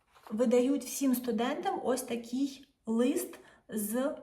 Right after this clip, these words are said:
е, формулами. Їх на пам'ять знати не треба, ними можна користуватися на екзамені законно, використовуючи цей листочок.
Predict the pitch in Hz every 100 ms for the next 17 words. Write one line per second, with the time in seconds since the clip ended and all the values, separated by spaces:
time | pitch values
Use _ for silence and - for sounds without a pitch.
0 | - _ - 220 233 233 262 226 214 233
1 | 262 285 339 403 - - - 233 233 233
2 | 247 240 226 220 226 220 220 202 - 302
3 | 381 381 381 - - - - 254 277 247
4 | 247 240 233 226 - - 220 226 269 -
5 | 240 240 - - 220 220 196 190 233 240
6 | 240 247 240 - - - _ - - -
7 | 117 - _ _ _ _ _ - 220 247
8 | 240 262 269 285 277 269 240 240 226 226
9 | 254 247 254 247 - 247 233 226 - 170
10 | - -